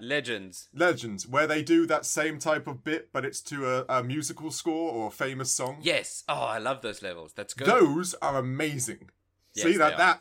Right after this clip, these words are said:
Speaker 2: that's the pinnacle of running, jumping, timing, all that. That's, that's, that's, that's, that's the, the, the, what people should, should aim at. This, for me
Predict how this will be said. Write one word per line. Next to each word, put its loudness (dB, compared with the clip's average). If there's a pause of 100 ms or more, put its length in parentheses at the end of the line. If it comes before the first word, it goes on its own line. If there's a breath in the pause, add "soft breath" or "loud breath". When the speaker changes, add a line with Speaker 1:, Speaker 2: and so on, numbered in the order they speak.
Speaker 2:
that's 6
the -2
pinnacle 0
of 2
running, 0
jumping, -4 (420)
timing, 0
all 0
that. -2
That's, 2 (120)
that's, 0
that's, -4
that's, -8
that's -8
the, -4
the, -8
the, -8 (420)
what -8
people -8
should, -8 (220)
should -8
aim -2
at. -12 (720)
This, 2
for -2
me -2